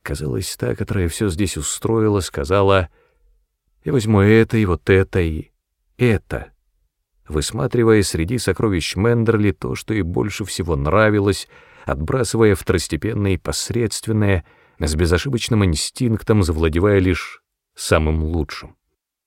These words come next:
Здесь не было смешения стилей и разноречий эпох, и результатом этого —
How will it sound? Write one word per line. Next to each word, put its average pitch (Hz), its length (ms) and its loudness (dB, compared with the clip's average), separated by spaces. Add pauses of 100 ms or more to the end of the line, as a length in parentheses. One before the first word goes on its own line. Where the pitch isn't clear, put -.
(720)
Здесь 80 440 -2
не 131 160 2
было 123 200 4
смешения 90 540 -2
стилей 110 640 0
и 107 40 4
разноречий 92 760 0
эпох, - 500 -4 (560)
и 85 160 0
результатом 110 800 -2
этого — 104 480 2